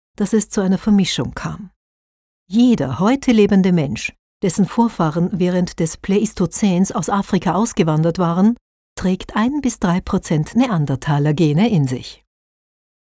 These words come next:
Warum unser europäischer Cousin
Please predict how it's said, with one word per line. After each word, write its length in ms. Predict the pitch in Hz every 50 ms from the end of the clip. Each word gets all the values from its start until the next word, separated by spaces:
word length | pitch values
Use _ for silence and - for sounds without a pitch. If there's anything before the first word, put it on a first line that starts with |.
| _ _ _ _ _ _ _ _ _ _
Warum 380 | - 170 156 147 151 202 208 240
unser 340 | 240 185 170 - 170 156 185
europäischer 640 | 156 139 139 147 127 - 160 175 170 151 - 175 143
Cousin 580 | - - 160 143 - 180 165 190 214 185 147